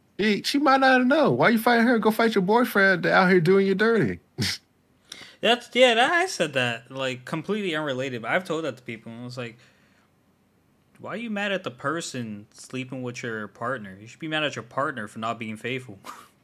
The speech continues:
Speaker 1: Exactly. So I, I don't know. That's, that's what I liken it to.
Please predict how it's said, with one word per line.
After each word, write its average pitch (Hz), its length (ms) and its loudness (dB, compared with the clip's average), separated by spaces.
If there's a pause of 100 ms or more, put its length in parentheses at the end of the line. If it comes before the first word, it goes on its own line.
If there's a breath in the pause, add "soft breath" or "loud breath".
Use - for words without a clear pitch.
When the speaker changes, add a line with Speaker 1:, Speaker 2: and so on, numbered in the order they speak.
(380)
Speaker 1:
Exactly. 104 960 -6 (180)
So - 140 -4
I, 92 260 0 (160)
I 101 160 -2
don't 90 140 -10
know. - 200 -14
That's, 127 280 0
that's 123 260 -6
what 117 140 4
I 104 60 4
liken 101 380 -2
it - 120 -8
to. 98 340 -6